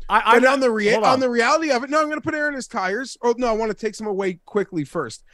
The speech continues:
Speaker 1: <laughs>
Speaker 2: I think people, like, they blame Pete Carroll fully and give Russell, like, a full free pass for not being able to do things at times with really good receivers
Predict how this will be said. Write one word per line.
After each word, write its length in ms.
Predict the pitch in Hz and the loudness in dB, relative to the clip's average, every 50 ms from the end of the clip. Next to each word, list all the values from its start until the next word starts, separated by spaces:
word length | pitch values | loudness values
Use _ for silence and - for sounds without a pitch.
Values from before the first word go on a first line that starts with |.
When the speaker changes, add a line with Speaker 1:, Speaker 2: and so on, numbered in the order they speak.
| 156 - | -8 -6
Speaker 1:
<laughs> 180 | - - - | -6 -4 -4
Speaker 2:
I 100 | - 214 | -4 -4
think 400 | 175 - - 311 339 370 269 170 | -4 -4 -2 0 0 0 -2 -4
people, 500 | - - 220 208 - 214 208 196 165 - - 269 285 - _ _ | -4 -2 -2 -2 0 0 0 0 -2 -4 -8 -12 -12 -12 _ _
like, 280 | - 220 214 170 - - | 0 0 0 0 -2 -2
they 220 | 214 220 254 285 | 0 0 0 0
blame 460 | 285 233 240 247 247 233 226 220 190 | -2 -6 -4 -4 -4 -4 -4 -6 -8
Pete 320 | - - - 202 202 - - | -10 -8 -6 -6 -6 -8 -8
Carroll 380 | - 175 185 185 180 165 147 | -6 -2 -2 0 0 -2 -4
fully 880 | - - - _ _ - 220 214 220 214 202 175 151 135 117 113 113 104 - _ _ _ _ _ _ _ _ _ _ _ _ - | -6 -10 -16 _ _ 4 6 6 6 6 6 4 2 0 -2 -6 -8 -10 -12 _ _ _ _ _ _ _ _ _ _ _ _ -2
and 160 | 233 208 190 151 | 0 0 0 0
give 240 | 208 220 202 185 | -2 -2 -2 -2
Russell, 420 | 175 208 214 220 - - - 175 156 | -2 -2 -2 -2 -4 -4 -4 -4 -4
like, 220 | 147 147 143 - | -4 -4 -4 -4
a 80 | 156 143 | -4 -6
full 400 | - - - 320 349 359 339 302 | -6 -6 -2 0 2 2 2 0
free 340 | - - 262 277 269 254 214 | -2 -2 -2 -2 -2 -2 -4
pass 480 | - 202 233 220 220 190 165 143 - | -2 -2 0 0 0 0 -2 -4 -8
for 180 | - - 175 165 | -8 -6 -4 -4
not 520 | 170 175 185 196 202 202 202 196 196 175 - - - 151 | -2 -2 0 0 2 2 0 0 -2 -4 -8 -12 -16 -10
being 360 | 131 185 196 190 180 175 175 | -6 -6 -4 -4 -4 -4 -4
able 500 | 170 175 175 175 170 156 170 165 165 151 | -4 -4 -4 -4 -4 -4 -6 -6 -6 -8
to 180 | 135 - 170 139 | -8 -10 -12 -8
do 240 | 120 160 185 220 | -4 -2 -2 -2
things 340 | 233 - 214 170 156 143 127 | -2 -2 -2 -2 -2 -2 -6
at 140 | 135 143 - | -8 -8 -10
times 400 | - 135 135 127 131 139 143 143 | -10 -10 -8 -8 -8 -8 -8 -8
with 140 | 143 131 135 | -10 -8 -4
really 320 | 143 165 170 165 160 151 | -4 -2 -2 -2 -2 -4
good 240 | 139 123 160 160 143 | -2 -2 -2 -2 -2
receivers 800 | 131 135 139 - - - 196 196 185 143 131 123 123 120 - | -2 -6 -6 -6 -8 -10 -10 -10 -8 -8 -8 -8 -8 -10 -14